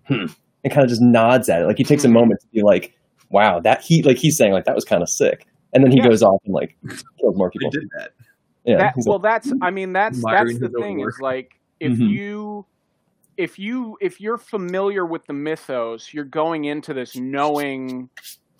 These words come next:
Speaker 2: why the Predator operates the way it does. And if, if I'm saying something you gentlemen already know, stop me. Um, the whole mythos is that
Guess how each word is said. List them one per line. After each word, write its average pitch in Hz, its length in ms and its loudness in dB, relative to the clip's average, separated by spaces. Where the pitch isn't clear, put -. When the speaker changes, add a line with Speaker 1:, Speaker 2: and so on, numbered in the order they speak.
Speaker 2:
why 143 380 0
the 135 140 -8
Predator 127 640 -6
operates 120 640 -6
the 120 80 -16
way 113 180 -10
it - 140 -14
does. - 760 -18
And 139 200 -6
if, 143 240 -6
if 160 160 -12
I'm 147 140 -2
saying 170 320 -8
something 147 340 -10
you 135 100 -10
gentlemen 127 320 -10
already 120 300 -8
know, 120 160 -10
stop 139 400 -2
me. 107 240 -20
Um, 135 400 -2
the 160 100 -2
whole 202 520 -4
mythos 143 1080 -8
is 127 220 -10
that 120 420 -4